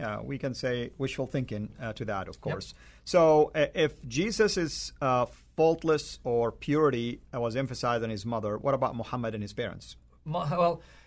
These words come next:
Speaker 2: according to the Islamic, 'cause again, if you, if you go back to the Quran, no woman is mentioned by name except the mother of our Lord, right?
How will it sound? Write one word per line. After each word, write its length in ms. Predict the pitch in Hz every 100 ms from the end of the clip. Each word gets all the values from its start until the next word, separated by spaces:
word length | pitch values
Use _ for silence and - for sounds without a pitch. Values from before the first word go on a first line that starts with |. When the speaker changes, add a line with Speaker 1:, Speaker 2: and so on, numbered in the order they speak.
| _ _ _ _ _
Speaker 2:
according 500 | 160 190 254 277 262
to 180 | 247 254
the 240 | 233 240
Islamic, 380 | 185 226 220 190
'cause 160 | 208 202
again, 440 | 233 226 196 190 -
if 160 | 170
you, 160 | 180 190 185
if 120 | 175
you 340 | 185 185 180 - _ _ - 160
go 200 | 185 226
back 300 | 233 233 233
to 100 | 208
the 80 | 208
Quran, 440 | 196 175 165 185 - - _ _
no 340 | 143 170 233 285
woman 300 | 277 262 233
is 120 | 165
mentioned 300 | 220 214 208
by 160 | 202 190
name 180 | 175
except 320 | 160 - 170 175
the 80 |
mother 220 | 165 165 156
of 80 |
our 140 | 151 147
Lord, 200 | 151 131
right? 240 | 160 233